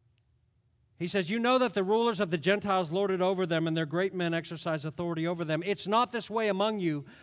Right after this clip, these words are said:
but whoever wishes to become great among you shall be your servant." That's a different word. That's the word for deacon. "And whoever wishes to be first among you shall be your slave." Jesus used this.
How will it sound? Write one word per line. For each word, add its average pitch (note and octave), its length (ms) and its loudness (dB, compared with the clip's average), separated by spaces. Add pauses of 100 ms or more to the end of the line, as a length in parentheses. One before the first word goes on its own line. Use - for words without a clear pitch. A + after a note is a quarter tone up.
(120)
but G3 140 4
whoever A3 360 4
wishes A#3 380 -2
to A3 80 -8
become G#3 340 -2
great G#3+ 320 0
among G#3+ 280 0
you F#3+ 140 2
shall F#3+ 200 -2
be F#3 120 -2
your G3+ 140 0
servant." G3+ 600 0
That's D3 220 -10
a F#3 40 -10
different F3+ 300 -8
word. C#3+ 260 -4 (280)
That's C3+ 160 -10
the F3 60 -6
word F#3 180 -2
for F#3 100 -4
deacon. F#3 500 -2 (800)
"And D#3+ 140 0
whoever A3+ 320 4
wishes B3+ 400 2
to B3 100 -2
be A#3 140 0
first D4+ 400 6
among A3 280 2
you A#3 140 -2
shall A#3+ 220 -2
be A3 100 -2
your B3+ 160 2
slave." C4 480 6 (1080)
Jesus G#3+ 580 -2
used G3 400 -4
this. D#3 300 -2